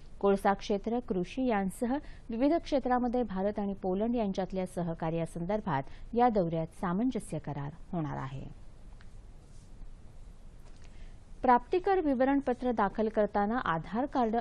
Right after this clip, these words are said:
अनिवार्य करण्याच्या केंद्र सरकारच्या निर्णयाला आव्हान देणाऱ्या याचिकेवर आज सर्वोच्च न्यायालयात सुनावणी होणार आहे. प्राप्तिकर विवरणपत्र दाखल करण्यासाठी आधार कार्ड अनिवार्य करण्याच्या कारणांची विचारणा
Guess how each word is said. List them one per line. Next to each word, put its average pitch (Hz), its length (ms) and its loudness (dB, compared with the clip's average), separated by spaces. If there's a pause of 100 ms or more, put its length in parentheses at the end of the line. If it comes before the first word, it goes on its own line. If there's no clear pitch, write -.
अनिवार्य 196 520 2
करण्याच्या 180 520 0
केंद्र 180 340 2
सरकारच्या 233 580 0
निर्णयाला 190 500 0
आव्हान 185 520 0
देणाऱ्या 196 340 2
याचिकेवर 175 640 0 (340)
आज 247 200 4
सर्वोच्च 240 420 2
न्यायालयात 170 480 0
सुनावणी 160 500 -2
होणार 143 280 -2
आहे. 139 220 -4 (520)
प्राप्तिकर 311 480 4
विवरणपत्र 269 600 2
दाखल 208 320 0
करण्यासाठी 196 580 -2
आधार 190 400 -2
कार्ड 269 280 2
अनिवार्य 226 480 2
करण्याच्या 196 440 -4
कारणांची 175 520 -2
विचारणा 180 500 0